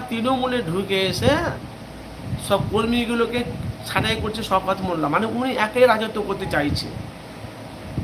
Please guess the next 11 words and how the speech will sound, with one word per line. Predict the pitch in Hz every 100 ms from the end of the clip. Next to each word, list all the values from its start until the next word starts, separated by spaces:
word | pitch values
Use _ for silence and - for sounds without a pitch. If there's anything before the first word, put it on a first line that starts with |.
| -
আরাবুলকে | 147 160 185 196 208 170
জেল | 190 190
খাটালো, | 190 196 202 190
জেলে | 180 196 185
গেল, | 190 202 226 - - - - - - - - - - - - - - -
এসব | 349 320
আপনারা | 208 254 254
তো | 262
সব | 294 180 170
জানেন | 165 247 285 214
ভাইজান। | 165 151 113